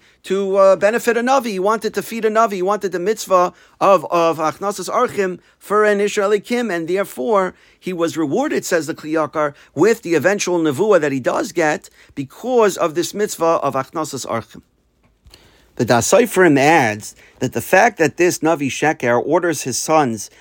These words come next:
to saddle his donkey during this quote-unquote chag that Yeravam's Bezdin had created demonstrated basically that this person di-, did not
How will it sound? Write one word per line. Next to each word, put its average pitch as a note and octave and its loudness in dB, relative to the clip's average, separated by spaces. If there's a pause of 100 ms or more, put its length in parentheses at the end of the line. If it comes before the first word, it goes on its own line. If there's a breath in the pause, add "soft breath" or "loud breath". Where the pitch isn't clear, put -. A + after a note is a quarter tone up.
(160 soft breath)
to - -12
saddle E3+ 4
his C3+ -2
donkey D3 2
during D3+ 2
this A#2 -4
quote-unquote D3 0
chag C#3 0 (300 soft breath)
that A2 -8
Yeravam's C3 0
Bezdin C#3 0
had A#2+ -6
created G3+ 2 (280 soft breath)
demonstrated A3+ 4
basically G3+ -2 (180 soft breath)
that E3 -2
this B3 -4
person G#3+ -2
di-, G3 0
did E3+ -2
not A#3+ 0